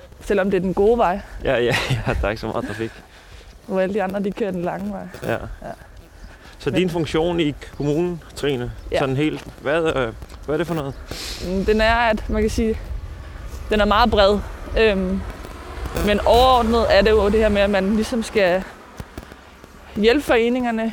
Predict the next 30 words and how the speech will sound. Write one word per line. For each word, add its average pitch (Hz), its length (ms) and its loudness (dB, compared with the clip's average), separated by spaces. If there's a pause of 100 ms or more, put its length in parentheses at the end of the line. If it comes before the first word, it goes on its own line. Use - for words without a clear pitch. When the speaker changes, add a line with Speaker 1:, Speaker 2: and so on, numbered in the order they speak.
(140)
Speaker 1:
her 247 120 2
i 226 60 4
kommunen 233 600 0 (600)
i 214 100 0
forhold 220 360 2
til 214 240 2 (800)
alle 196 240 2
de 214 120 0
ting, 214 280 0
der 208 60 -2
kan 208 140 -2
ligge 202 220 2
under 196 140 0
den 196 180 -4
hat. 190 260 -6 (680)
Og 180 120 2
det 202 80 2
kan 208 160 0
være 170 360 -2
især 233 280 2
sådan 226 200 -4
noget 190 180 0
med, 190 60 -2 (680)
hvordan, 208 380 4
øh, 185 200 4 (300)
gør 214 100 6
vi 202 100 6
foreningerne 214 540 4
bedre? 240 360 8
Hvordan 220 360 2